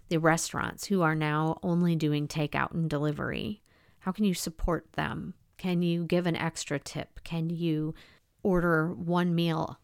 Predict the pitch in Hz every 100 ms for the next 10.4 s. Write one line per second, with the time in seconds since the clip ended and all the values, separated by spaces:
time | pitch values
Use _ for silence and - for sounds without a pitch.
0 | _ - 180 160 151 156 160 147 139 131
1 | 151 _ - - _ - 170 160 151 -
2 | - - - - _ 165 151 - 170 -
3 | 151 - 151 151 151 147 147 - 190 175
4 | 170 175 160 - - - - 196 190 202
5 | - 165 - 180 175 165 160 156 151 147
6 | 139 - - 156 151 - - 147 151 _
7 | _ _ - - - 208 214 220 214 202
8 | 185 160 151 175 185 185 165 170 170 151
9 | 143 160 175 240 190 143 147 160 156 156
10 | 165 165 165 156